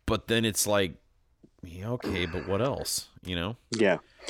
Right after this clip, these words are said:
Speaker 1: Uh, all right. Well, then, uh, so I'm still sticking with George Lucas. Yours is, yours is, uh, Christopher
Speaker 2: Nolan.
Speaker 1: Nolan. And I
Speaker 2: Yeah.
Speaker 1: really, I, God, I really like those. Uh, that, that's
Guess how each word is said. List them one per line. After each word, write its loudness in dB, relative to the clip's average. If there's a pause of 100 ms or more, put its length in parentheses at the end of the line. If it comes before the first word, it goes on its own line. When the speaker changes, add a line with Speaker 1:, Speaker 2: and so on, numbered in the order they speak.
(880)
Speaker 1:
Uh, 2 (280)
all 2
right. 2
Well, 2
then, 2
uh, 4
so 2
I'm 2
still 2
sticking -2
with -2
George -2
Lucas. 0
Yours 2
is, 0
yours -2
is, -2
uh, 2
Christopher 0
Speaker 2:
Nolan. 6
Speaker 1:
Nolan. -4 (480)
And 2
I 6
Speaker 2:
Yeah. 6
Speaker 1:
really, 4
I, 2 (500)
God, -4
I -2
really 2
like 0
those. -4
Uh, -2
that, -4
that's -2